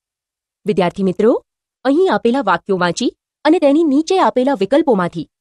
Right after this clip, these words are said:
આપેલ શબ્દ માટે સૌથી નજીકનો અર્થ શોધી લખવાનો છે.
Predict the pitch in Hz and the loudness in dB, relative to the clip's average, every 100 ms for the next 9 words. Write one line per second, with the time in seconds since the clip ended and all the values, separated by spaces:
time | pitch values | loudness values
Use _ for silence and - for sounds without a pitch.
0 | _ - 185 196 226 - 185 202 202 175 | _ -2 0 0 0 -2 -2 0 -2 0
1 | 247 277 - 349 381 247 196 185 226 226 | -2 -2 0 2 0 -2 -2 -2 -4 -2
2 | 233 247 185 190 170 - 175 165 262 - | -2 -2 -2 -4 -6 -6 -4 -2 -2 -4
3 | 233 269 - 180 165 - 143 | -4 -2 0 -2 -2 -4 -6